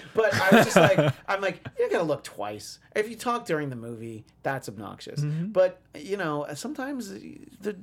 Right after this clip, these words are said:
Speaker 1: the trailers, they're kinda there because you need to talk. And I've told this story before on the, on the Blackcast. When I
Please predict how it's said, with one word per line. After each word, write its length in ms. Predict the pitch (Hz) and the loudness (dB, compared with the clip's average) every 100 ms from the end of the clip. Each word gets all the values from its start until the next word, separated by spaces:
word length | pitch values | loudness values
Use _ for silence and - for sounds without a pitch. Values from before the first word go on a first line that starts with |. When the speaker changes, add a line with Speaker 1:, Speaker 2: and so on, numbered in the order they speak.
| 175 | -10
Speaker 1:
the 80 | 190 | -8
trailers, 540 | - 233 247 214 - - | -6 -4 -2 -4 -6 -10
they're 100 | 359 | -10
kinda 320 | - 285 240 | -8 -6 -2
there 340 | 160 156 160 - - - - | 0 0 -2 -6 -20 -20 -12
because 260 | 151 165 147 | -6 -4 -2
you 60 | |
need 140 | 143 123 | -4 -6
to 60 | |
talk. 300 | - 113 113 - - - | -8 -8 -8 -14 -16 -4
And 160 | 160 165 | -2 0
I've 140 | 156 | -2
told 200 | 196 190 | -2 -4
this 100 | 165 | -2
story 180 | 160 139 | -2 -2
before 320 | 160 147 139 | -2 0 0
on 100 | 123 | 0
the, 220 | 110 107 107 | -6 -10 -10
on 160 | 107 | -12
the 160 | 104 95 | -10 -10
Blackcast. 680 | 104 92 - 85 82 - - | -10 -10 -12 -16 -16 -20 -20
When 520 | 110 123 135 135 135 - - _ _ | -12 -6 -6 -6 -8 -14 -20 _ _
I 580 | 127 147 160 170 190 | -4 -2 -2 -2 -4